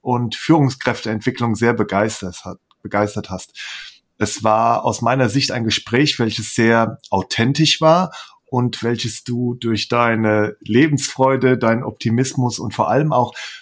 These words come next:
durch deine große Expertise geprägt hast.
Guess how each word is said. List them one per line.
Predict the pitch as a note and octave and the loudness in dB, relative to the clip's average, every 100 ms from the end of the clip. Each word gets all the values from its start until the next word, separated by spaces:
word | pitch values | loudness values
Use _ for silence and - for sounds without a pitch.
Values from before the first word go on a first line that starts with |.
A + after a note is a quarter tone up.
| _ _ | _ _
durch | - A#2+ - | 2 2 4
deine | A2+ A2 | 2 0
große | G#2 - C3+ C#3+ - | -2 0 0 0 -6
Expertise | G#2 - - F2+ - C3+ D#3 C3+ B2 | -8 -10 -8 -8 -4 -2 0 0 -2
geprägt | A2+ - G#2 A2+ - | -4 0 0 0 -2
hast. | F2+ E2+ - | -6 -6 -10